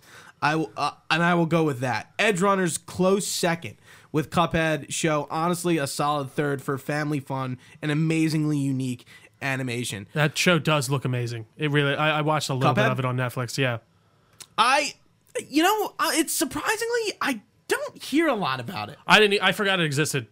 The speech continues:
Speaker 2: to be honest,
Speaker 1: I, and I,
Speaker 2: until
Speaker 1: I
Speaker 2: I
Speaker 1: think,
Speaker 2: saw it on Netflix.
Speaker 1: I think it got a season two.
Speaker 2: I think it did as well.
Speaker 1: Yeah, like, nobody, it came out and nobody said much about it.
Speaker 2: No, but it's, uh, it apparently did well enough to get a second season, so that's good to hear.
Speaker 1: Yeah, so that's where we are with Cuphead.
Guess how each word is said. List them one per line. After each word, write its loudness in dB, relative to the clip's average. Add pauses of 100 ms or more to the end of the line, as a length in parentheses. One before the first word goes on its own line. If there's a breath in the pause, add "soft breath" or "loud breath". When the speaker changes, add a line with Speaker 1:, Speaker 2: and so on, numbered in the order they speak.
Speaker 2:
to -4
be 4
honest, 2
Speaker 1:
I, 2
and 4
I, 4
Speaker 2:
until 2
Speaker 1:
I 6
Speaker 2:
I 2
Speaker 1:
think, 2
Speaker 2:
saw 4
it 2
on 0
Netflix. 4
Speaker 1:
I 0
think 2
it 0
got 2
a -2
season 0
two. -4
Speaker 2:
I -2
think 0
it -4
did 0
as -4
well. -4 (100)
Speaker 1:
Yeah, -2
like, -2
nobody, 2 (100)
it -2
came 0
out 2
and -4 (300)
nobody 0
said -2
much -4
about -12
it. -2
Speaker 2:
No, 4
but 4
it's, 2
uh, -2
it -4
apparently 0
did -2
well 2
enough -2
to -4
get -2
a -4
second -4
season, -4
so -4
that's -4
good -4
to 0
hear. -4 (120)
Speaker 1:
Yeah, 0
so 0 (1160)
that's 2
where 2
we 2
are 0
with -6
Cuphead. 0